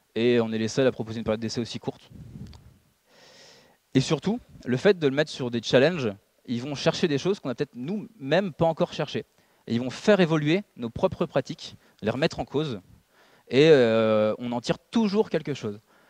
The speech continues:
C'est-à-dire qu'à chaque fois qu'on a une nouvelle recrue, il a ses spécialités, on lui propose des challenges, il va nous apprendre des choses au même titre que nous, on va lui apprendre des choses. Et ça, on trouve ça super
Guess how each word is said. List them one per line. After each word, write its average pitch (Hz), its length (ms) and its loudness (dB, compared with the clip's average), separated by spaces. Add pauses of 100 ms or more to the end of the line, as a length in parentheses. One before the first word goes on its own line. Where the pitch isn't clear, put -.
(120)
C'est-à-dire 113 140 -6
qu'à 120 100 -2
chaque 196 220 0
fois 208 160 0
qu'on 156 100 -6
a 135 80 0
une 131 80 -2
nouvelle 139 200 4
recrue, 147 280 0
il 139 80 -2
a 107 100 0
ses 190 200 -4
spécialités, 123 680 -2 (380)
on 120 60 -4
lui 120 80 -2
propose 165 260 0
des 143 100 2
challenges, 120 460 0 (240)
il 113 80 -2
va 131 80 6
nous 131 180 0
apprendre 147 240 -2
des 135 80 2
choses 156 220 -2
au 135 40 -4
même 120 140 -4
titre 170 200 -8
que 117 100 -6
nous, 147 140 -6
on 185 100 -4
va 123 100 0
lui 117 120 -2
apprendre 123 240 -6
des 110 80 -6
choses. 98 240 -12 (280)
Et 107 80 -6
ça, 127 140 -2
on 143 60 -2
trouve - 120 -14
ça 127 80 -4
super - 640 -4